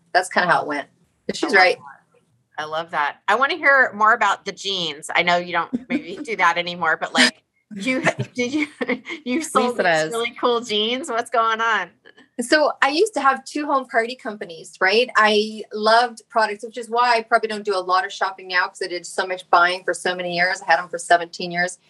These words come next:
Speaker 1: And yeah, I had a gemstone jewelry company, an aromatherapy company, and I formulated, like, three hundred products, and it was super fun. And I love things like that, right? I love things like that. Like, I know you can't see the,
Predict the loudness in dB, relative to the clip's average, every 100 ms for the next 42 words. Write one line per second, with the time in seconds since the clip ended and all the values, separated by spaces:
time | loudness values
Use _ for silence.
0 | _ _ _ 2 2 2 2 4 4 4
1 | 2 2 -6 -12 -12 -10 -4 -4 0 2
2 | 2 0 -2 -4 -4 -2 -4 -4 -4 -2
3 | 0 2 2 0 2 0 2 -2 0 0
4 | -2 -4 -12 -14 -10 0 2 2 2 0
5 | -2 -6 -6 -2 0 0 -4 -8 2 4
6 | 4 2 -8 -8 -8 -8 -6 -2 0 6
7 | 6 4 -4 -8 _ _ _ 4 4 4
8 | 4 4 2 -2 -2 -2 -2 2 2 0
9 | -4 -2 -4 -8 -20 _ _ -4 0 0
10 | 2 2 2 0 0 0 2 0 2 0
11 | 0 -4 -4 -4 -4 -4 2 2 6 6
12 | 6